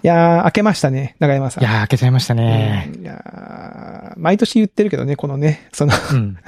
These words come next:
Speaker 1: <laughs> 収録が、年明け前に収録してるけど、年が明けたて、
Speaker 2: そうですね。
Speaker 1: みたいな感じ。
Speaker 2: 全然今、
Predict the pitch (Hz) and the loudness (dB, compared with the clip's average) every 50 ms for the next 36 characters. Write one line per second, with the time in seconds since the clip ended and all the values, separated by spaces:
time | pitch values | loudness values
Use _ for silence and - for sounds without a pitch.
0 | - - - - 131 - - - - 214 220 220 214 202 - 226 214 208 208 208 | -12 -10 -10 -8 -10 -10 -8 -2 2 4 4 4 4 4 4 4 4 4 6 6
1 | 202 196 196 196 196 202 - - 175 - 220 214 208 196 - - 220 208 208 208 | 4 4 4 2 0 -2 -2 -2 0 2 4 2 2 2 2 2 4 6 6 6
2 | 202 202 202 196 185 175 196 208 180 143 135 135 131 123 - 165 147 151 - 165 | 6 4 4 4 4 4 4 2 2 2 -2 -4 -4 0 0 2 2 2 2 2
3 | 139 - 156 147 - 151 135 131 131 127 - _ - - 151 - - 165 139 139 | 2 2 0 0 0 -4 -4 -4 -4 -6 -8 _ -4 -4 -2 2 2 2 2 2
4 | 131 113 113 101 - 117 107 143 135 120 95 120 123 127 127 135 165 180 170 - | 2 2 2 0 -2 0 2 2 2 2 0 -2 -4 -2 0 2 4 4 4 4
5 | 170 165 160 160 220 - 175 180 156 135 117 110 104 | 4 4 4 2 2 2 2 4 4 2 2 0 -4